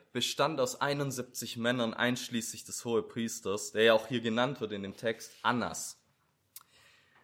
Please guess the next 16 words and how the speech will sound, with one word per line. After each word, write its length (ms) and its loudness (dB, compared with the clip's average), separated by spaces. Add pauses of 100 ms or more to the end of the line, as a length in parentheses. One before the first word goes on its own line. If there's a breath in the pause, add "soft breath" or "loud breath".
(640 soft breath)
Der 140 4
Hohe 240 10
Rat 480 6 (140)
war 120 6
das 260 0
höchste 380 0
Gremium 580 4
der 140 6
Juden, 720 -2
wenn 200 -10
man 100 -6
so 160 -8
will, 140 -4
der 200 -2
oberste 460 -2
Gerichtshof. 840 2